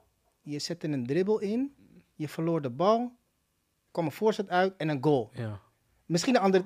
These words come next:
Speaker 1: ander team,
Speaker 2: Nee,
Speaker 1: hoor,
Speaker 2: nee,
Speaker 1: maar
Speaker 2: je hebt gelijk, man.
Speaker 1: ik kan me
Speaker 2: Precies,
Speaker 1: dat
Speaker 2: eh, ja,
Speaker 1: herinneren.
Speaker 2: ja, ja, was m-, volgens mij ook een andere. Maar
Speaker 1: Hoe
Speaker 2: ik
Speaker 1: ging
Speaker 2: heb
Speaker 1: je om
Speaker 2: beslist
Speaker 1: met die situaties, man?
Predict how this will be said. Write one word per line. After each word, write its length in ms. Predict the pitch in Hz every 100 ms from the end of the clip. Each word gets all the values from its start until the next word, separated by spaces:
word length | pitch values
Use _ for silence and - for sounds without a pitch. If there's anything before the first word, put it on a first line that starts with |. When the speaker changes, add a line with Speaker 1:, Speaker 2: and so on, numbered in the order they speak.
| -
Speaker 1:
ander 220 | 170 165
team, 100 | 156
Speaker 2:
Nee, 80 | 185
Speaker 1:
hoor, 80 | 208
Speaker 2:
nee, 80 | 180
Speaker 1:
maar 80 | 175
Speaker 2:
je 60 |
hebt 120 | 175
gelijk, 320 | - 180 175 156
man. 120 | 135
Speaker 1:
ik 120 | 180
kan 160 | - 220
me 60 | 202
Speaker 2:
Precies, 20 |
Speaker 1:
dat 100 | 208 202
Speaker 2:
eh, 60 |
ja, 40 | 185
Speaker 1:
herinneren. 240 | - 143 139
Speaker 2:
ja, 60 |
ja, 60 | 131
was 180 | 139 -
m-, 60 | 156 -
volgens 240 | - 147
mij 140 | 147
ook 140 | 143 131
een 100 | 135
andere. 280 | 131 120 123
Maar 280 | 131 135 127 - -
Speaker 1:
Hoe 140 | - 277
Speaker 2:
ik 60 |
Speaker 1:
ging 180 | - 302
Speaker 2:
heb 80 | 254
Speaker 1:
je 60 | 233
om 60 |
Speaker 2:
beslist 200 | 254 240
Speaker 1:
met 80 | 202
die 100 | 226
situaties, 760 | - 202 208 226 - - 127 -
man? 200 | 92